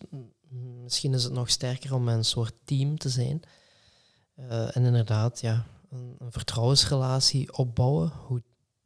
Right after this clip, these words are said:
hoe komt dat dat we mensen vertrouwen? Eh, vertrouwdheid is maakbaar tot op zekere hoogte, hè. Denk terug aan die technieken waar we juist zeiden van de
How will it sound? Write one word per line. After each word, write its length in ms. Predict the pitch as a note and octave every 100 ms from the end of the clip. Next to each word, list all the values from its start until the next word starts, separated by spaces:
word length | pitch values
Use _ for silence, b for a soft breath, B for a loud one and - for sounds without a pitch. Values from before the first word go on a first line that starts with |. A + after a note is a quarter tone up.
| _ _
hoe 180 | - C#3
komt 240 | D#3 D3
dat 100 | D#3+
dat 140 | D#3 C#3
we 40 |
mensen 300 | A#2 B2 B2+
vertrouwen? 560 | A#2+ - - B2 C3+ E3 b b b b
Eh, 280 | - - B2
vertrouwdheid 1120 | A#2+ B2+ - - B2 D3 - A#2 C#3 D3+ - - _ _ _
is 180 | - C#3
maakbaar 640 | B2+ A2 B2+ B2+ A2+ A2+ -
tot 180 | C#3 B2+
op 100 | A2+
zekere 400 | - A#2+ - A#2+
hoogte, 300 | A#2 A2+ -
hè. 120 | C3+
Denk 240 | B2 A#2+
terug 200 | - B2
aan 100 | B2
die 120 | B2
technieken 460 | A#2+ B2+ B2+ B2 C3+
waar 140 | B2+
we 60 | A#2+
juist 200 | A#2+ A#2+
zeiden 340 | - B2 B2
van 80 |
de 60 | A#2+